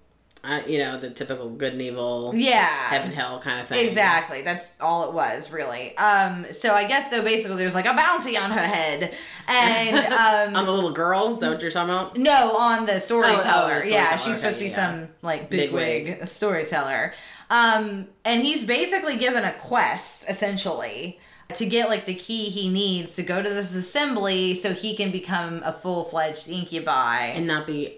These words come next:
Speaker 1: ugly anymore?
Speaker 2: And not be ugly and not, like, live under shame and guilt. Like, basically, he would just be prideful
Speaker 1: Oh,
Speaker 2: and,
Speaker 1: okay,
Speaker 2: you know,
Speaker 1: yeah.
Speaker 2: all the stuff that incubi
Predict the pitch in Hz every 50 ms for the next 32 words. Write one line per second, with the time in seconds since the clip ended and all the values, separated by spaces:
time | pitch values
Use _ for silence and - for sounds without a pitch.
0 | - - - 156 151 147 160 151 160 165 170 175 180 185 196 208 214 214 226 240
1 | 247 254 262 233 233 226 240 247 262 254 240 285 262 175 165 214 220 226 226 247
2 | 247 247 247 240 233 226 - 214 226 214 208 214 214 214 208 202 - 208 202 196
3 | 185 - 196 196 196 185 180 165 185 185 180 175 180 175 - 196 175 175 170 165
4 | 160 160 151 151 139 123 110 92 - - - 196 196 190 185 214 214 214 214 226
5 | - 220 214 208 196 202 196 196 190 185 190 185 185 - 190 180 175 180 - 214
6 | 196 190 180 180 - - 190 175 175 165 160 165 165 165 160 160 165 170 165 160
7 | 165 160 143 135 135 131 131 202 202 196 180 165 156 180 180 180 170 175 170 -
8 | - 175 165 160 - 170 147 - 135 233 208 - 160 147 - 123 127 127 127 131
9 | 123